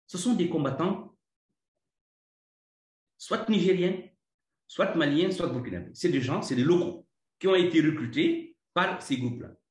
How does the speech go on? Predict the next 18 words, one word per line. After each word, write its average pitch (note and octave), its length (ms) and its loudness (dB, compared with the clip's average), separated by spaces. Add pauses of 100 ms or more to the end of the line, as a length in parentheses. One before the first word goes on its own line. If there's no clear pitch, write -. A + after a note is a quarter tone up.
(320)
Et B2+ 320 -2
comme G#3 180 2
disait E3+ 240 4
Ibrahim, C3+ 400 2
dans C#3+ 120 2
le B2 80 -2
cadre B2 180 -4
du B2+ 100 -2
recrutement, B2 640 -8 (600)
les D3+ 280 0
groupes - 420 0 (240)
ou D3 60 -4
bien C#3 160 0
les B3+ 220 4
U - 20 2
G E3 120 -4
S - 340 -8
a - 440 -10